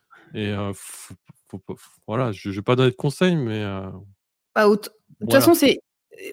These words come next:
Speaker 2: le c-, le côté, heu, je fais le lien avec ce que tu disais, le développement personnel, heu, et cetera, c'est que, heu,
Speaker 1: Mmh.
Speaker 2: heu, v-, heu, se dire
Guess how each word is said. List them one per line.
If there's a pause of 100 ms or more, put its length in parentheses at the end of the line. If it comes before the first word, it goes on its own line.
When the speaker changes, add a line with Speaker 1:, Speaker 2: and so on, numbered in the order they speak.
Speaker 2:
le
c-,
le
côté,
heu,
je
fais
le
lien
avec
ce
que
tu
disais,
le
développement
personnel,
heu,
et
cetera,
c'est
que,
heu,
Speaker 1:
Mmh.
Speaker 2:
heu,
v-,
heu, (120)
se
dire